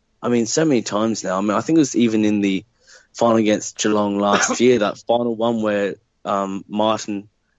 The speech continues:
Speaker 1: did the don't argue and, um, and Stewart and ran down. I think, you know, Jack did a tap into someone who kicked it down to Prestia in the goal square. Um, he's such a smart footballer and he does stuff like that. And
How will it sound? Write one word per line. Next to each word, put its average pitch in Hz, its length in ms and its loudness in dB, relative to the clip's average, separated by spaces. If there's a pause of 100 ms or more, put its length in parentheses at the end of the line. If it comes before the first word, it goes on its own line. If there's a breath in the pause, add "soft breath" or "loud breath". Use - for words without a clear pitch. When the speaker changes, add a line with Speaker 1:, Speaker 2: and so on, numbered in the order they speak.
Speaker 1:
did 110 120 -6
the 110 60 -2
don't 107 220 0
argue 104 640 0
and, 95 180 -2
um, 92 260 -2 (640)
and 123 160 4
Stewart 120 420 4
and 107 120 0
ran 107 180 2
down. 117 320 0 (640)
I 110 120 -4
think, 139 260 -2
you 127 180 -2 (280)
know, 117 240 0
Jack 156 260 -4
did 139 160 -2
a 110 60 -2
tap 113 360 -6
into 104 140 -6
someone 107 360 -4
who 101 100 -8
kicked - 280 -12
it 98 60 -20
down 104 240 0
to 101 400 -4 (380)
Prestia 113 340 2
in 98 80 -2
the 95 60 -6
goal 123 200 0
square. - 380 -10 (760)
Um, 95 340 -2 (480)
he's 127 220 2
such - 260 0
a 113 40 -6
smart 98 300 -4
footballer 95 360 -8
and 95 80 -4
he 95 60 -4
does 104 200 0
stuff - 240 -4
like - 160 -6
that. 90 280 -4
And 92 360 -6